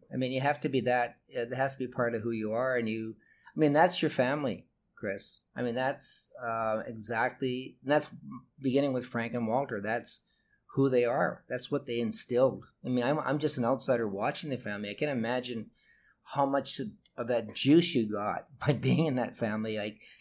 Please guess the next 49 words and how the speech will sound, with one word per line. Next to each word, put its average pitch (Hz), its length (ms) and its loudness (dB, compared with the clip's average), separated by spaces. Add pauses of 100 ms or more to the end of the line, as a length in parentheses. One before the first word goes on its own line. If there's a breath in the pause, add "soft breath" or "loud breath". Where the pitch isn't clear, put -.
get 151 120 -2
out 165 160 0
there 143 200 -2
and 127 160 -6
do 170 200 4
it. 156 160 2
We're, 120 300 -8
you 127 140 -10
know, 123 120 -6
gonna 120 260 -6
grow. 160 360 6
It's 135 160 0
all 131 120 2
part 127 220 -4
of 113 100 -8
this. 139 260 -4
And 127 140 -4
that, 131 120 -6
and 143 100 0
that's 175 280 -2
just - 380 -6 (120)
amazing, 135 680 -2 (640)
you 113 80 -6
know, 110 80 -2
that 117 140 -2
you 117 80 -8
had 143 260 -2
that, 123 120 0
you 123 140 -2
got 135 100 -4
to 117 60 -4
live 139 260 -2
that 110 200 -2 (180)
kind 107 140 -6
of 98 80 -10
stuff. 143 380 -4
And 107 240 -10
you 117 180 -4
got 131 240 -2
to 123 80 -6
be 123 220 -4
in 117 60 -4
the 104 40 -8
position 117 420 -8
that 113 100 -8
you 113 120 -4
actually 120 520 -4 (800)
had 135 320 -2
the 123 420 -6